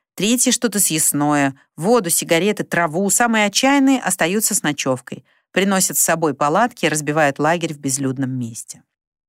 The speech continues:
Чёрный глинистый песок смешивается с травой и камнями. В паре шагов от берега уже становится глубоко, а ближе к центру течение сильное, водоворот запросто может утащить тебя на дно.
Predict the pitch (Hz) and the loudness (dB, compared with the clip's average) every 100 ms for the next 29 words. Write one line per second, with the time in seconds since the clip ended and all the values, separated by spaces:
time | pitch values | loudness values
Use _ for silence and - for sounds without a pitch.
0 | _ - 302 294 233 233 226 214 208 220 | _ 2 4 4 4 4 4 2 0 0
1 | 214 294 - - 196 190 185 170 170 - | 2 2 2 0 0 2 0 0 -2 0
2 | 175 175 165 - 170 170 196 226 214 208 | 2 2 0 0 -2 0 2 2 0 -6
3 | _ _ - 254 247 233 233 220 233 208 | _ _ -2 2 2 2 2 2 2 2
4 | 190 247 180 156 156 185 - 156 165 165 | 2 2 2 2 2 0 0 0 0 0
5 | 165 156 147 147 - 117 - 147 170 170 | 0 -2 0 -2 -2 -8 -4 -2 0 0
6 | 165 - 202 220 - 127 160 - 220 214 | -2 0 0 0 -2 -6 -4 -2 0 2
7 | 208 - 175 196 135 123 151 175 160 170 | 2 0 0 -2 -2 -2 0 2 2 2
8 | 175 - 131 170 - 208 - 170 170 - | 0 -2 -2 0 0 -4 -2 -2 -2 -4
9 | 196 190 - 139 - 160 165 170 151 127 | -4 -2 -2 -2 -4 -4 -2 -2 -4 -6
10 | 117 | -8